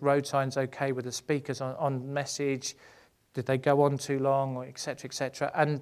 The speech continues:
have you learned anything? And are you gonna go home and use it? Which are the key things as far as I'm concerned. And then actually we follow up about three th-, we, we follow up a thousand of those attendees six months later, and we ask them similar questions about, so we,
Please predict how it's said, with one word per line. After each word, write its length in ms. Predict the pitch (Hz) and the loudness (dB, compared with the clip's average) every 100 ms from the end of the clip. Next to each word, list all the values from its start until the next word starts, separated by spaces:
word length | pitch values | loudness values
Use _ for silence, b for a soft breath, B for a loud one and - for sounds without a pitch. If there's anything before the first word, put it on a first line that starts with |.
| - | -4
have 200 | - 147 | -4 0
you 100 | 147 | 4
learned 260 | 147 143 143 | 4 4 0
anything? 340 | 139 131 139 | -6 -6 -4
And 80 | 135 | 0
are 140 | 139 | 0
you 80 | 135 | 0
gonna 160 | 131 127 | -2 0
go 160 | 131 | 0
home 200 | 127 127 | 0 -4
and 80 | 131 | 0
use 280 | 139 139 120 | 2 2 -2
it? 60 | |
Which 180 | 127 123 | -8 -10
are 20 | |
the 80 | 117 | -10
key 240 | - 147 135 | -6 -4 -4
things 300 | 131 123 117 | -6 -8 -10
as 100 | - | -2
far 140 | 127 | -2
as 100 | 127 | 0
I'm 160 | 135 131 | -6 -8
concerned. 520 | 131 - 127 123 113 b b b b b b b b b b _ | -12 -10 -8 -8 -14 b b b b b b b b b b _
And 80 | 151 | 6
then 120 | 170 | 8
actually 360 | 185 175 - 147 | 8 6 4 4
we 100 | 147 | 2
follow 340 | - 180 156 | 4 8 12
up 280 | 160 160 - | 12 10 0
about 320 | - 147 143 | 4 4 4
three 180 | - 160 | 0 0
th-, 300 | - - - - | -2 -12 -16 -2
we, 160 | 160 160 | -2 2
we 120 | 175 151 | 2 2
follow 260 | 180 160 | 4 6
up 180 | 151 - | 4 2
a 60 | 139 | 0
thousand 480 | 165 165 160 147 | 6 6 6 0
of 80 | 135 | 2
those 360 | 127 127 120 - - | 4 4 2 -4 -10
attendees 760 | - 147 139 135 135 131 - - | -6 -4 0 2 2 2 -4 -6
six 320 | - 180 - | -4 -4 -2
months 240 | 151 139 - | -4 -4 0
later, 420 | 156 151 - 123 | 2 2 -4 -4
and 100 | 127 | -2
we 120 | 135 | 0
ask 240 | 139 135 - | 0 0 -4
them 120 | 127 | -8
similar 260 | 156 139 131 | -6 -6 0
questions 500 | 151 131 - 131 123 | 2 2 -2 -8 -2
about, 360 | 135 131 123 B B B - | 4 4 4 B B B -8
so 320 | - 147 143 | 4 8 10
we, 380 | 143 143 139 | 8 8 4